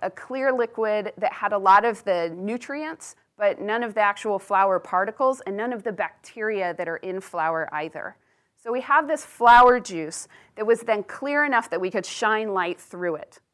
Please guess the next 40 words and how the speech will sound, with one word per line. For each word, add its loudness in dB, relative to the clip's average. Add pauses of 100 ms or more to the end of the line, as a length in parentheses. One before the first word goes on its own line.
(160)
Okay, -6
so -12
when -4
you, -2
uh, 2
before -2
you -2
add 6
bacteria 2
or 0
yeast -6
to -6
this -6
flower 4
juice, -10 (280)
you -18
shine -6
light -4
through -2
it, -2
and -8
all, 2
almost -2
all 2
of -6
the -4
light -8
shines -10
through -10
because -16
there -4
are -4
no -2
bacteria -4
or -6
yeast -10
cells -4
growing -8
in -16
there. -18